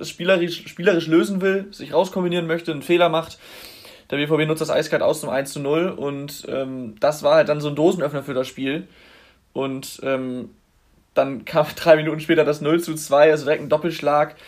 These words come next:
Und da ist Schalke natürlich eigentlich K O. Also wenn du, wenn du so kurz vor der Halbzeit das, das Tor bekommst. Und ich finde dann in der Phase nach der Halbzeit hat Schalke es überraschenderweise nochmal ganz gut gemacht, hatten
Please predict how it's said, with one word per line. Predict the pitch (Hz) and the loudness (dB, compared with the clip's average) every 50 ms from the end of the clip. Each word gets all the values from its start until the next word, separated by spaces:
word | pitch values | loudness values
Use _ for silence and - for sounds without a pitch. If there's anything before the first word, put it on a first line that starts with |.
| - - - _ _ | -20 -20 -20 _ _
Und | 127 131 | 0 2
da | 131 135 | 4 4
ist | 151 - | 4 4
Schalke | 143 139 147 151 | 2 2 2 2
natürlich | 143 143 135 - | -2 -4 -2 -2
eigentlich | 131 143 147 - | -2 -2 -2 -4
K | 147 135 | -4 -4
O. | - 131 127 127 123 - _ _ | -2 -2 -4 -4 -6 -10 _ _
Also | - 131 123 127 | -12 -10 -10 -8
wenn | 131 | -8
du, | 127 131 - - | -10 -10 -8 -6
wenn | 139 131 | -6 -6
du | 131 | -6
so | 131 143 | -6 -6
kurz | 135 147 147 | -8 -8 -8
vor | - 131 | -6 -2
der | 131 135 | 0 0
Halbzeit | 123 - 143 117 | 0 -2 -4 -10
das, | 131 - - | -10 -12 -14
das | - - | -16 -6
Tor | - 143 151 151 | -2 -2 0 0
bekommst. | 160 156 156 151 151 151 - - - _ _ _ _ _ _ _ _ _ _ _ _ - - - | 0 0 0 0 0 -2 -6 -14 -20 _ _ _ _ _ _ _ _ _ _ _ _ -16 -12 -10
Und | 160 143 | -8 -8
ich | 143 - | -4 -2
finde | 165 156 147 147 | -2 -2 -2 0
dann | - 147 156 175 170 - - - - - - - | 2 2 2 2 0 -6 -12 -18 -20 -20 -16 -4
in | 131 | -2
der | 139 135 | -2 0
Phase | - 147 143 151 147 139 135 | 2 4 4 4 4 4 0
nach | 131 180 | 0 0
der | - 160 139 | 0 0 2
Halbzeit | 143 156 156 - 147 | 2 2 0 0 -2
hat | 143 139 | -4 -4
Schalke | - - - 160 165 175 | -2 0 0 2 2 0
es | 165 - | -2 -2
überraschenderweise | 147 143 135 156 190 - 165 139 135 143 165 160 | 0 0 0 0 0 0 0 2 2 2 2 0
nochmal | 156 143 143 139 | 0 -2 -2 -2
ganz | 135 131 - | -4 -6 -8
gut | 220 233 | -10 -6
gemacht, | - - 135 127 127 - - | -4 -2 -2 -2 -2 -2 -4
hatten | - - 156 151 151 151 | -4 -4 -6 -8 -10 -10